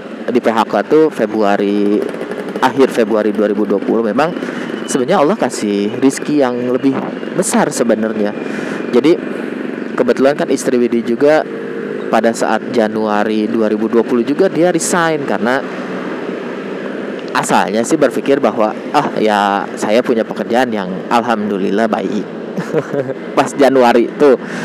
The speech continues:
Jadi, ah, udah deh gitu, Januari awal tuh istri Widi resign dari pekerjaannya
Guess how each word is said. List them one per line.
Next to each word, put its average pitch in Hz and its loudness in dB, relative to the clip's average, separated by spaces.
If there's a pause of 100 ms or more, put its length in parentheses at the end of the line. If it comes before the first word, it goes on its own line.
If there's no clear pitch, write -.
(300)
Jadi, 127 4 (1400)
ah, 139 2
udah 139 4
deh 165 6 (100)
gitu, 117 0
Januari 113 2
awal 107 2
tuh 156 2
istri 107 0
Widi 104 0
resign 104 0
dari 277 0
pekerjaannya 101 -2